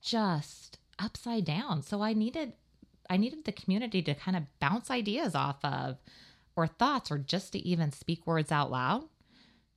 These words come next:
Because sometimes when I speak, like, when I go to a counselor, when I speak the words out loud, I kind of hear and process what I'm saying and thinking, and I'm like, "Oh, wait, maybe that doesn't sound right." So I think the community offers that,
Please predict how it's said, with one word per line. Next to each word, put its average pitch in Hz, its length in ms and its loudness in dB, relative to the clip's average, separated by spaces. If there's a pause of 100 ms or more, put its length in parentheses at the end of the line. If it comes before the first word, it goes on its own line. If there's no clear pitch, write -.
(160)
Because 175 240 0
sometimes 190 540 6
when 175 140 6
I 156 80 6
speak, - 400 2
like, 143 200 0
when 143 140 -2
I 131 80 -2
go 131 120 -2
to 139 100 0
a 139 60 0
counselor, 175 500 -4
when 165 200 2
I 226 80 0
speak - 340 -6
the 214 80 -2
words 185 300 0
out 170 180 2
loud, 165 200 2
I 175 60 0
kind 180 280 0
of 143 60 0
hear 196 300 0
and 139 140 0
process 180 520 -2
what 151 120 2
I'm 135 140 -2
saying 170 500 2
and 127 180 -2
thinking, 180 320 2
and 175 80 4
I'm 156 80 2
like, 139 280 -2
"Oh, 247 140 -6
wait, 147 420 -4 (360)
maybe 185 220 0
that 302 220 -4
doesn't 339 340 2
sound 135 320 -2
right." 104 320 -4 (480)
So 202 160 -2
I 208 60 4
think 208 200 -4
the 185 60 -4
community 185 540 0
offers 131 440 -4
that, 120 320 -2